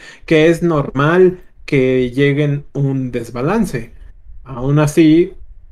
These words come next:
creo que estamos mal acostumbrados a, a ver a G two,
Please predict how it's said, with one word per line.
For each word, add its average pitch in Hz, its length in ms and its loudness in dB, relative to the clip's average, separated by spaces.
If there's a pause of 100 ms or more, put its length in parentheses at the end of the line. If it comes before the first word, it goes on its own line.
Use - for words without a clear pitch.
(220)
creo 139 200 -4
que 160 80 -8
estamos 170 300 0
mal 151 180 2
acostumbrados 131 960 -4 (180)
a, 117 680 -12 (340)
a 113 140 -14
ver 131 180 0
a 143 40 2
G 139 220 0
two, 143 460 0